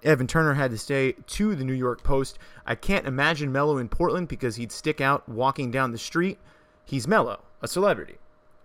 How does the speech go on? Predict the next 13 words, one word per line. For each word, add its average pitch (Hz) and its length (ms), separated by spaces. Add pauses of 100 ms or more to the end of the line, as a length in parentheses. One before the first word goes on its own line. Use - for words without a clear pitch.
(800)
As 139 440
a 135 60
player, 170 340
he'd 147 200
love 180 180
things, - 280
though," - 220 (160)
is 113 120
what, 120 220
is 117 200
what 117 160
Turner 123 280
says. 127 340